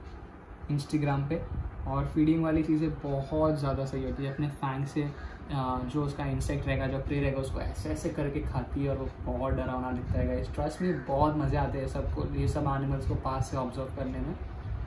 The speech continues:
So, या, अगर आप एक्सोटिक एनिमल्स के अंदर आना चाहते हो या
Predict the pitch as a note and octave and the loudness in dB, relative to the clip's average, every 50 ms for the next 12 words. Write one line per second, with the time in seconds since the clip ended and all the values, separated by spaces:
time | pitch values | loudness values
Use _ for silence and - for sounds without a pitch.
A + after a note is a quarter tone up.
0 | - - - - - - - - - - - E3+ E3 E3 E3+ E3 E3 E3 F3 F#3 | -8 -8 -10 -12 -12 -12 -12 -12 -10 -6 -2 2 4 6 6 6 8 8 6 6
1 | G#3+ G#3 - D3 D3+ D#3 D3+ D#3 E3+ E3+ E3+ - - - E3+ D#3+ D#3 D#3 - D#3+ | 6 4 4 4 2 2 4 4 4 4 4 2 0 -2 0 0 0 0 0 0
2 | D3 C#3 D3 D#3 D#3 D3+ D3 - E3+ E3 D#3+ - - - D#3 D3 C#3+ D3 D3+ D3+ | 0 0 2 4 4 4 4 4 2 2 2 0 -2 -2 -2 0 0 2 2 2
3 | D3+ D3 C#3+ - - D#3+ D3 C#3 C#3+ C#3+ C#3 C#3 C3+ C#3 C#3 C#3 - C#3 C3+ C3 | 2 0 0 -2 -2 0 0 2 2 2 0 0 0 2 0 0 0 0 -2 -2
4 | - C#3 C3+ C3+ B2+ B2+ B2+ C3 | -2 -4 -4 -2 -2 0 0 0